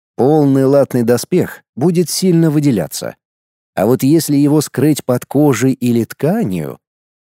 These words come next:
будет в самый раз. Да и выглядеть это должно богато. Я решил попробовать сделать для себя бригантину. Доспех с металлическими пластинами, прикреплёнными к ткани или коже.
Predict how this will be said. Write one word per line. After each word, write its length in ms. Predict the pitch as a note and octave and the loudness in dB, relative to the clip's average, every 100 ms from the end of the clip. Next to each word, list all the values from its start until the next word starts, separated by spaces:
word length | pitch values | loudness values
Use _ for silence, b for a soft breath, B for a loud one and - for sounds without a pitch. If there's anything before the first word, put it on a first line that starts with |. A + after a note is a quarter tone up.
| - | -12
будет 600 | F#2 B2+ G3 G3 E3+ D3+ | -4 0 2 2 0 -2
в 40 | |
самый 340 | - D#3+ D3 B2+ | -2 0 0 -2
раз. 320 | F2 - - _ _ _ | -4 -6 -12 _ _ _
Да 140 | D#2+ | -2
и 160 | A#2+ G3+ | 0 2
выглядеть 560 | E3+ G3 F#3 F#3+ F#3 D#3+ | 4 2 2 2 2 0
это 280 | D3+ F3 | 0 0
должно 420 | D3 E3 C3+ A#2+ A#2 | 0 0 0 0 0
богато. 500 | A2 D#2+ C#2 B1+ - _ _ _ _ _ _ _ - | -2 -4 -10 -14 -16 _ _ _ _ _ _ _ -8
Я 320 | F#2 F3+ G3+ | 0 2 4
решил 400 | G3+ - G3+ G3 | 2 0 0 0
попробовать 580 | F3+ D3+ F#3 C#3+ D3 A#2+ | 0 0 0 2 0 -2
сделать 440 | A#2+ F3 F3 D#3 | -2 0 2 2
для 120 | D3 | 0
себя 300 | D3 D3+ D#3 | -2 0 0
бригантину. 720 | D3 C#3 E3 E3 G2 D2+ C2 - _ _ _ | 0 0 0 0 -4 -8 -10 -16 _ _ _
Доспех 600 | F#2 B2+ - - G#3 C3 | -2 -2 -2 0 0 0
с 80 | - | 0
металлическими 800 | C#3 - C#3 E3+ D#3+ C#3 D3+ D3 | 0 2 0 0 -2 -2 0 0
пластинами, 800 | D3 D3+ - D3+ B2 D#2+ B1+ - _ - | 0 -2 -2 -4 -4 -4 -8 -14 _ -4
прикреплёнными 800 | D3+ G3 F#3+ G3 F#3+ F3 D#3 | -2 0 0 2 2 4 2
к 60 | D3+ | 0
ткани 440 | - G3 E3+ D#3 - | -2 0 2 0 0
или 220 | D3 D3 | 0 0
коже. 460 | - G2+ D2 C2 | 0 -4 -4 -12